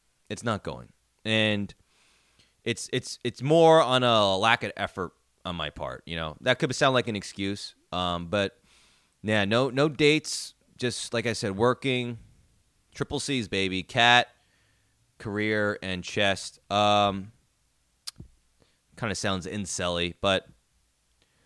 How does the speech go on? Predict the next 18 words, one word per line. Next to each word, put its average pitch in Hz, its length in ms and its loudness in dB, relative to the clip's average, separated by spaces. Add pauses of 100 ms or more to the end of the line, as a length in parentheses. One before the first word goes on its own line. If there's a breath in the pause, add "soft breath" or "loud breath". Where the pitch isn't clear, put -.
(480)
yeah, 156 160 4
man, 185 220 2
I 190 140 0
don't 233 100 -4
know. 190 240 -2
I 113 100 -6
just, - 280 -8
something, 208 420 -6
um, 175 340 -2 (320 loud breath)
something 180 280 -6
broke 117 360 0
me. 80 180 -10 (220)
This 87 120 -16
breakup 113 360 -8
really 101 200 -6
broke 80 320 -10
me, 71 120 -12
man. 67 300 -14